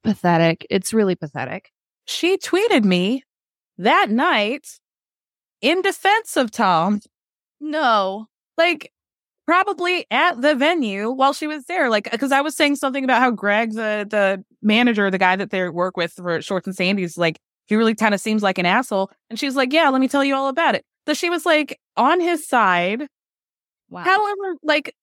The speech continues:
Speaker 2: an hour or less probably before she found out all this stuff.
Speaker 1: Wow.
Speaker 2: Like,
Speaker 1: Ooh,
Speaker 2: down to
Speaker 1: did
Speaker 2: the
Speaker 1: you see
Speaker 2: minute.
Speaker 1: those?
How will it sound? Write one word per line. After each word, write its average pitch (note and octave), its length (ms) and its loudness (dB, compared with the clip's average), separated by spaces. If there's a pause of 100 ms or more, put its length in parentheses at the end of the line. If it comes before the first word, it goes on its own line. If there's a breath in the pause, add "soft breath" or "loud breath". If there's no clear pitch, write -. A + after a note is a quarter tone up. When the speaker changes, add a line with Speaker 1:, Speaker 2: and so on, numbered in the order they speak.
(200)
Speaker 2:
an C#4 180 2
hour C#4 480 2
or C#4+ 140 0
less C4+ 320 -2
probably G#3+ 480 -4
before A3+ 300 -4
she B3+ 160 -8
found C4+ 240 -4
out E4+ 120 -4
all D3 140 0
this - 140 -10
stuff. - 380 -12 (200)
Speaker 1:
Wow. F#3+ 680 -8 (220)
Speaker 2:
Like, F4 100 4
Speaker 1:
Ooh, A4 60 0
Speaker 2:
down G#4+ 220 4
to - 60 -12
Speaker 1:
did A3+ 100 -2
Speaker 2:
the D4+ 60 -6
Speaker 1:
you D#4 40 -4
see C5+ 160 0
Speaker 2:
minute. - 160 -6
Speaker 1:
those? G4 400 -18